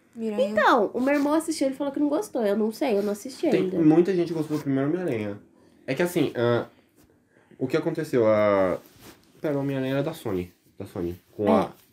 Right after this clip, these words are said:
Speaker 1: Eu nunca soube, gente, não me pergunte.
Speaker 3: Porque,
Speaker 2: Também não sei
Speaker 3: assim,
Speaker 2: nada de
Speaker 3: a,
Speaker 2: Marvel.
Speaker 3: aconteceu uma, uma treta durante a época que a Marvel tava pra falir, eles venderam o direito dos personagens pra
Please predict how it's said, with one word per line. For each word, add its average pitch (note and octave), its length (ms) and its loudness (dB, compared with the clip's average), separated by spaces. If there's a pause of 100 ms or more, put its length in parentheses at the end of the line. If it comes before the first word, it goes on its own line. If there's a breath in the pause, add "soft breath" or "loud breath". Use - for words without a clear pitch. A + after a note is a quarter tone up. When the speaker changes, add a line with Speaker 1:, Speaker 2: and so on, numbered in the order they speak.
(440 soft breath)
Speaker 1:
Eu G#3+ 100 -6
nunca G#3+ 180 -6
soube, F3+ 260 -4
gente, F3+ 280 -6
não F#3+ 140 -6
me A3 60 -6
pergunte. - 300 -6
Speaker 3:
Porque, - 160 0
Speaker 2:
Também G3 160 6
não D3 60 4
sei C#3+ 180 2
Speaker 3:
assim, A#2+ 100 6
Speaker 2:
nada B2 120 4
de A#2+ 60 6
Speaker 3:
a, A#2 120 4
Speaker 2:
Marvel. - 120 4
Speaker 3:
aconteceu C3+ 400 0
uma, D3 260 0
uma A#2+ 200 -2
treta A#2 340 0
durante G#2 380 0
a G#2+ 40 2
época G#2 320 0
que G#2+ 140 -2
a G2+ 100 4
Marvel G2 320 0
tava G2 180 0
pra G#2 120 -4
falir, G#2 300 2
eles A2+ 180 2
venderam A2+ 300 6
o A2 40 6
direito A2 460 0
dos A2 180 -4
personagens A2 560 -2
pra B2 120 2